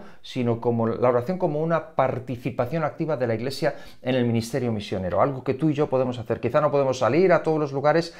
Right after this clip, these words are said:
a hacer todos los ministerios, pero sí algo que todos podemos hacer y que estamos llamados a hacer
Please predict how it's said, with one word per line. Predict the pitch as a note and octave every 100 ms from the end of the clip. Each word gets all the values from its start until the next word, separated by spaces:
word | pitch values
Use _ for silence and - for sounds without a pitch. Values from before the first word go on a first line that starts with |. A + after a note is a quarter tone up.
| - -
a |
hacer | A#2+ D#3+
todos | E3 D#3+
los | C#3
ministerios, | C3+ C3+ - D#3+ D#3+ - -
pero | C3
sí | B2 E3+
algo | E3 D#3+
que | D#3
todos | E3 E3+ -
podemos | D3 D3 D3
hacer | C3 D#3 E3 - -
y | B2
que | B2
estamos | A#2 C3 A#2
llamados | A2+ B2+ C3 B2+
a |
hacer | G#2+ C#3 -